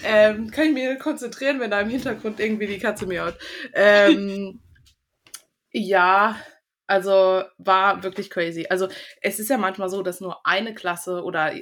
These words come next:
in der Bikini zum Beispiel hast du ja, wir hatten jetzt, glaub ich, A, B, C, D, E, F oder so, ähm,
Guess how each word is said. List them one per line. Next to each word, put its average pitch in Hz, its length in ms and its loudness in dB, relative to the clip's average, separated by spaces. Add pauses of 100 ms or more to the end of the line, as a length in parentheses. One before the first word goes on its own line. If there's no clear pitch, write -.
(200)
in 185 160 -6
der 175 120 -2
Bikini 196 360 -6
zum 180 160 -8
Beispiel 170 300 -4
hast 180 180 -6
du 175 60 2
ja, 160 160 4
wir 170 100 0
hatten 180 180 -2
jetzt, 175 140 -2
glaub 170 160 -10
ich, - 140 -10
A, 170 140 0
B, 175 140 -6
C, 180 200 -4
D, 170 100 -4
E, 180 220 -2
F 185 200 -2
oder 196 160 -6
so, 214 240 -2 (540)
ähm, 180 640 2